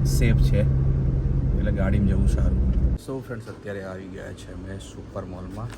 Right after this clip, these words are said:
મેં લઈ લીધા છે પિસ્તા અને આખો મોલ કંઈ પણ જોઈતું હોય બધું અહીં મળી જાય છે. એટલે ત્યાં કંઈ મળતું નહોતું એટલે અત્યારે અમે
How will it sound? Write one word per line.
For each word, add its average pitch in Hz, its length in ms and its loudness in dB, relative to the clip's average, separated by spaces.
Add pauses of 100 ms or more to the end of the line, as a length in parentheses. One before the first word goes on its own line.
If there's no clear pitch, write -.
(720)
મેં 95 160 -6
લઈ 90 160 -8
લીધા 92 220 -8
છે 92 220 -12
પિસ્તા 113 500 -6
અને 104 380 -6 (840)
આખો 95 400 -8
મોલ 92 360 -6 (380)
કંઈ 123 160 -2
પણ 127 240 -4
જોઈતું 98 400 -6
હોય 92 140 -8
બધું 90 260 -10
અહીં 90 160 -6
મળી 92 200 -8
જાય 104 180 -8
છે. 110 120 -6
એટલે - 800 -14 (180)
ત્યાં 107 420 -4 (960)
કંઈ 101 140 -8
મળતું 98 420 -6
નહોતું 98 300 -6
એટલે 87 160 -8
અત્યારે 92 340 -8
અમે 90 140 -8